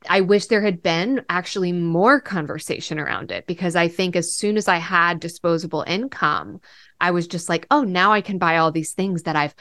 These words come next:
not been able to have." And so, you know, it's kinda damned if you do, damned if you don't, I think sometimes with money, 'cause it's like the kids who could just afford everything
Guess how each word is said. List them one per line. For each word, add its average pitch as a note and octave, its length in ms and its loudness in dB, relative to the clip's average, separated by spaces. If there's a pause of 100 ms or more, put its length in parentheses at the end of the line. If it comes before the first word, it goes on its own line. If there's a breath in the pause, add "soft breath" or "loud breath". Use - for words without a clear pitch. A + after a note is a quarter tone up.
(220 soft breath)
not G3+ 340 0
been G3 140 2
able F3+ 240 4
to D#3 80 0
have." G3+ 640 0 (340 soft breath)
And F3 200 0
so, E3 680 4
you F3+ 160 -2
know, E3 160 2
it's E3 280 -4
kinda B3 280 0
damned F3 300 4
if E3+ 120 0
you E3+ 100 0
do, E3+ 160 6
damned D#3+ 280 2
if D#3 160 -2
you D#3 80 2
don't, E3 340 0
I E3 100 0
think E3 340 -6
sometimes D#3+ 520 -4
with D#3+ 160 -4
money, E3 300 -2
'cause D#3+ 240 -4
it's E3 240 -4 (340 soft breath)
like E3+ 180 2
the F#3 100 4
kids G3 320 0
who A3 100 -2
could G3+ 160 2
just F#3+ 220 -4
afford F3 400 2
everything C4 800 0